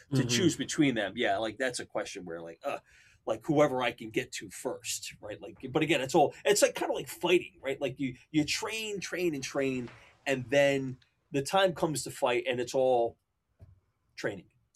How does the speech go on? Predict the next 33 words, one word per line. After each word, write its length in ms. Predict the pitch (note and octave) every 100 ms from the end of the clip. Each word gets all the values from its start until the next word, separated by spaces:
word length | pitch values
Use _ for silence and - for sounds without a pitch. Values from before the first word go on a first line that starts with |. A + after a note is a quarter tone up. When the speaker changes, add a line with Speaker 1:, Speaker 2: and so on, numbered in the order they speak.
| _ _ _ _ _ _ _ _ _
Speaker 1:
That's 180 | C#3 -
it. 160 | - -
There 140 | C#3 D#3
is 220 | D3+ D#3
no, 140 | C3+
like, 320 | B2+ B2+ A2+ - -
"Oh, 160 | C#3+ E3
I'm 80 | D3
gonna 120 | C#3+
come 240 | C#3 F3+ D#3
in 100 | C3+
with 160 | C3+
this 160 | C#3+ -
plan." 480 | - C#3+ A#2+ A2+ G2
Like, 180 | C3+ C3+ _
I 60 | C#3+
guess 220 | - -
you 60 | C3+
can 240 | D3 D#3+
come 160 | F3 F#3
in 80 | F#3
with 100 | F3+
a 40 |
plan, 400 | - G3 G3 F3+
but 180 | - - - -
you're 140 | C#3+ C#3
also 280 | C#3+ C#3 B2+
gonna 140 | B2
be 100 | B2
a 60 | A#2
little 200 | B2 B2
bit 160 | B2 A#2+
reactive 720 | A#2 A2+ A2+ - - -